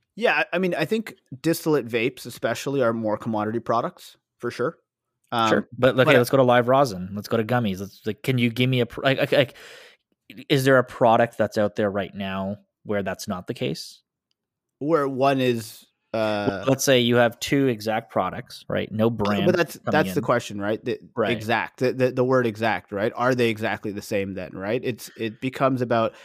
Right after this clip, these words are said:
Speaker 1: and I, I would just put to you that what's probably more important than just having the lower cost is being vertical. So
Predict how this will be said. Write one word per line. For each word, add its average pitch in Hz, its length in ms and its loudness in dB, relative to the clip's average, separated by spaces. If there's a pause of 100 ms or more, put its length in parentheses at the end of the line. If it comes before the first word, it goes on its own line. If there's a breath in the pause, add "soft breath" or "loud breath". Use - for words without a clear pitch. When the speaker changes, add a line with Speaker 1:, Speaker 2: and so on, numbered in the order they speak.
(100)
Speaker 1:
and 165 140 0
I, 190 120 4
I 185 120 2
would 196 120 4
just 214 180 0 (380)
put 180 180 0
to 170 80 -2
you 131 120 2
that 110 280 0 (480)
what's 156 220 0
probably 170 400 2
more 123 440 2
important 131 600 0
than 117 140 0
just 117 180 -4
having 113 320 0
the 104 80 -4
lower 104 260 0
cost 110 580 -6 (420 soft breath)
is 147 280 2
being 117 320 -2
vertical. 110 400 -4 (880)
So 135 380 2